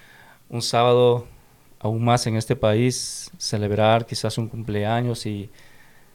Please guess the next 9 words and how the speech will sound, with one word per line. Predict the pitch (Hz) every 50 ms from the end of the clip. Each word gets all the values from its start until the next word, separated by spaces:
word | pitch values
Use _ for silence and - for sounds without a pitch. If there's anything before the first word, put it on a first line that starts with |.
| _ _ _ _ _ _ _ _
quedarnos | - 117 110 110 113 120 123 127 127 123 -
hasta | 117 107 - - - 104 98
tales | - 113 113 120 117 113 - -
horas, | 117 113 117 123 123 123 - - - - - - -
¿no? | 110 107 113 127 135 - - - - - _ - - -
Después | 110 - - 117 113 117
de | 117 117
haber, | 113 113 113 113 117 117 117 117 117 - - - - - - - _ _ -
ah, | 113 110 110 107 107 104 101 98 98 98 95 101 107 104